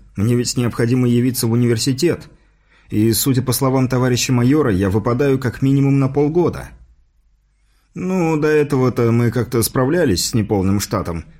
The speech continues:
Признаться, нам и двоих трактористов за глаза. Пока техника была сырой и детские болячки лезли косяком, приходилось, конечно, тяжко.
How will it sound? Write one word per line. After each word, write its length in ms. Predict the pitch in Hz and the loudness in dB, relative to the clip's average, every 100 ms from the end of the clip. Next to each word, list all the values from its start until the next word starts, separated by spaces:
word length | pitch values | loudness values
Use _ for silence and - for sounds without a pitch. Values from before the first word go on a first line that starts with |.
| _ _ _ _ | _ _ _ _
Признаться, 480 | 120 120 170 156 170 | -2 0 0 0 0
нам 220 | 160 160 | 0 0
и 20 | |
двоих 360 | 156 160 214 - | 0 0 -2 -2
трактористов 580 | 95 90 107 104 - 95 | -4 -2 0 0 0 -2
за 140 | 101 | 0
глаза. 440 | 104 101 98 90 87 - _ | 0 0 0 -2 -6 -18 _
Пока 260 | 107 104 131 | -4 -2 -2
техника 440 | 151 131 131 127 | -2 -2 -2 0
была 260 | 127 127 120 | 0 2 0
сырой 420 | - 139 156 104 | 0 2 2 2
и 20 | |
детские 380 | 98 117 - 120 | 2 0 0 0
болячки 460 | 120 123 135 131 117 | 0 0 0 0 0
лезли 320 | 117 110 107 | 0 0 -2
косяком, 580 | 123 123 113 156 127 - - - - | -2 -2 0 0 -2 -6 -20 -20 -10
приходилось, 560 | - 107 127 135 143 135 | -4 -2 0 0 0 0
конечно, 420 | 151 147 131 147 | -2 -2 -2 -2
тяжко. 540 | 143 196 127 - 71 | -2 -2 -2 -6 -12